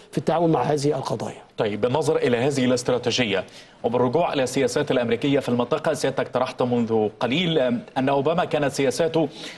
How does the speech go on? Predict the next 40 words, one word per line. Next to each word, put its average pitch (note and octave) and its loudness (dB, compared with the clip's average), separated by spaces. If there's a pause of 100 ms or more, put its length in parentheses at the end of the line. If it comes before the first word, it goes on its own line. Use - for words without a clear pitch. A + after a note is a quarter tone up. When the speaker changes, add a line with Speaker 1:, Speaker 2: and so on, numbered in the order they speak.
(140)
Speaker 2:
آه، A#2+ 2
منفتحة C#3 0
على C3 0
الحلفاء C3 0
والأصدقاء C3 0
التقليديين C3+ 0
إلى A#2 0
حد C#3 -2
كبير C3 0 (220)
مع B2 2
Speaker 1:
دي G#3+ 2
رؤية، A3+ 2
Speaker 2:
الحفاظ D3+ 2
على C3 0
Speaker 1:
دي F#3 4
رؤية، G#3+ 4
Speaker 2:
المصالح G3+ 2
Speaker 1:
دي G#3+ 4
رؤية F#3+ 2
Speaker 2:
الأمريكية. F3+ 2
Speaker 1:
المعلنة، A#2 -2
إنما D3 4
Speaker 2:
الرؤية C#3 2
المعلنة. B2 2 (140)
Speaker 1:
آه، - 2
لكن D#3 2
الواقع E3 2
كان D3 0
فيها A#2+ 2
أشياء A#2+ 2
Speaker 2:
آه، A#2+ 0
Speaker 1:
أخرى. B2 -4
Speaker 2:
ترامب F#3+ 2
بيعلن C#3+ 2
صراحة، B2+ 0
آه، A#2+ 2
أن C3 2
مصلحة B2+ 0
الأمريكيين C3 0
أولًا B2+ 2